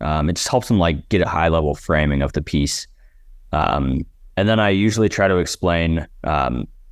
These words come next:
why this piece fits into the overall content strategy. So how does this relate to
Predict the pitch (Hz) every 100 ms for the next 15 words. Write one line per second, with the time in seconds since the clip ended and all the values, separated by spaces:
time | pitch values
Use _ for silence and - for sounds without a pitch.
0 | - - - - - 90 87 90 90 85
1 | - - 80 - - - - - - 98
2 | 78 87 80 82 80 82 76 67 73 -
3 | 71 71 62 - 69 67 58 67 - 65
4 | - 95 98 87 85 87 80 80 -